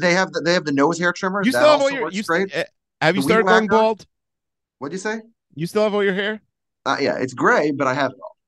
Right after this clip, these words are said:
Speaker 1: fortunately.
Speaker 2: It's nice.
Speaker 1: Yeah.
Speaker 2: It's nice to have all your hair.
Speaker 1: Listen, if you start losing your hair, the, the move to do is you just shave it all off. And again,
Speaker 2: Mm-hmm.
Speaker 1: I think you wanna go to Manscaped. Below the waist, ab-, ab-, below the waist, above the waist, everywhere.
Speaker 2: Do you know the,
Speaker 1: They
Speaker 2: you
Speaker 1: will
Speaker 2: know, like, the mother's father thing?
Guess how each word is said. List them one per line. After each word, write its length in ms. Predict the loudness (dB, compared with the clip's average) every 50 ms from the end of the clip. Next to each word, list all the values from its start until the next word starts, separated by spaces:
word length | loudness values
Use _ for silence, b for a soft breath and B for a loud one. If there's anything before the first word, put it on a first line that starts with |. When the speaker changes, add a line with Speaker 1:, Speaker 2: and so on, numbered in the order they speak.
| _ _ _
Speaker 1:
fortunately. 340 | -8 -8 -8 -8 -10 -12 -12
Speaker 2:
It's 100 | -10 -6
nice. 460 | -4 -4 -4 -4 -8 -14 -20 -20 _ _ _ _ _ _ _ _
Speaker 1:
Yeah. 200 | -10 -10 -8 -8 -10 -14 _ _ _ _ _ _ _ -14
Speaker 2:
It's 120 | -12 -4 -2
nice 180 | 0 0 0 0
to 80 | -2
have 120 | -6 -4 -4
all 100 | -6 -6
your 140 | -8 -10 -12
hair. 200 | -14 -18 -18 -20 _ _ _ -4
Speaker 1:
Listen, 260 | -2 -2 -2 -2 -4
if 100 | -4 -4
you 60 | -4
start 300 | -4 0 0 0 2 4
losing 260 | 2 2 2 0 -6
your 100 | -10 -10
hair, 260 | -8 -6 -6 -8 -8 _ -6
the, 100 | -6 -4
the 120 | -2 -2
move 320 | -2 -2 -2 -4 -6 -8 -8
to 80 | -12 -4
do 300 | 0 0 0 0 -2 -8 -10
is 100 | -10 -10
you 60 | -8 -4
just 180 | -4 -4 -2
shave 200 | -2 -2 -2 0
it 60 | 0
all 180 | 0 0 0 0
off. 140 | -2 -4 _ -14 _ -10
And 100 | -8 -6
again, 300 | -2 0 2 4 4 4
Speaker 2:
Mm-hmm. 160 | 2 2 0 0 -2
Speaker 1:
I 100 | -4 -6
think 180 | -6 -8 -4
you 80 | -2 0
wanna 180 | 0 0 0 0
go 80 | -4
to 60 | -4
Manscaped. 640 | -2 -2 -2 -4 -4 -6 -12 -14 -14 -14 -14 _ -20 _ _ _ _ _ _ _ _ _ _ _ _ _ _ _ _ _ _ _ _ _ _ _ _ _ _ _ _ _ -4
Below 240 | -2 0 2 2 2
the 80 | 2
waist, 260 | 2 0 0 0 -2
ab-, 120 | -6 -4 -4 -4
ab-, 180 | -6 -6 -4
below 220 | -4 -2 0 0 -2
the 80 | -2
waist, 220 | -2 -4 -6 -6 -4
above 180 | -4 -4 -4
the 60 | -2
waist, 200 | -6 -6 -6 -6
everywhere. 420 | -4 -4 -2 -2 -4 -6 -8 -10 -4
Speaker 2:
Do 60 | 0
you 60 | 2 2
know 80 | 4
the, 100 | 4 4
Speaker 1:
They 100 | 4 4
Speaker 2:
you 60 | 4 2
Speaker 1:
will 140 | 0 2 2
Speaker 2:
know, 40 |
like, 140 | 2 2 2
the 100 | 0 -2
mother's 600 | -2 0 -2 2 4 4 4 4 2 0 -2 -2 -6
father 440 | -2 0 2 2 2 2 0 -2
thing? 540 | -4 -4 -4 -6 -4 -4 -4 -6 -8 -10 -12